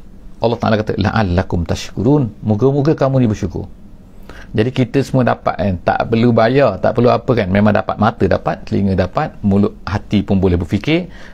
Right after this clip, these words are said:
hati pun boleh, uh, memproses. Kita kata macam, ah, tak perlu bayar, tak perlu bayar, apa ni, ni bukan Intel, ha, ni bukan Snapdragon ni. Ha, ni, ni hebat ni. Hati ni kan,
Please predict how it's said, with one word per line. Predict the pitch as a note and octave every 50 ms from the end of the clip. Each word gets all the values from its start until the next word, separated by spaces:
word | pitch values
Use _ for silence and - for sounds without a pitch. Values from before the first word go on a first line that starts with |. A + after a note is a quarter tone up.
| - -
hati | A2 G#2+ - - - G#2+
pun | - - G#2 G2 F#2+
boleh, | F#2+ F#2+ F#2+ F#2 F2+ F2+ F2+ - - - -
uh, | - F#2 F#2+ F#2+
memproses. | G2 G2 F#2 - - B2 C3 - F#3 F#3 G3+ - - - - - - - - - - -
Kita | - G#2+ -
kata | - - G#2 - - A2+ A2 G#2+ G2+ G2+ - - -
macam, | G2 F#2+ F#2 - - G2 F#2+ F#2+ G2 - - - - A2
ah, | G#2 G2 G2 F#2 F2
tak | - G#2+ -
perlu | - G#2+ G#2 G2
bayar, | G2 G#2+ G2+ G2 - - - -
tak | - - G2+
perlu | A2 G2+ G#2 G#2 G2
bayar, | G2+ G2+ - - - -
apa | - G2 G2+ A#2+
ni, | B2+ A2+ - - - - - - - -
ni | - A2+
bukan | A2 G#2 G#2 G#2+ A2 G#2+
Intel, | A2+ A2+ A2 G#2+ A2 C#3 A2+ G2 F2+ F2
ha, | F#2 F2 F2
ni | G2 G#2
bukan | G#2 - A#2+
Snapdragon | A2 - - A2 A2 - F#2+ G2+ G#2 G#2 G2+ F#2+ A#2+ A2+ A2 B2+
ni. | C3+ B2 G2 - - - - - - -
Ha, | G2+ G2 G2+
ni, | A#2 A#2 A2+
ni | - B2+
hebat | B2 - C3 B2 B2 B2+ - G2+
ni. | F#2 E2 - - - - - - -
Hati | - A#2 A#2+ - - - A2+ F#2 F2+
ni | A2
kan, | A2+ F2+ F2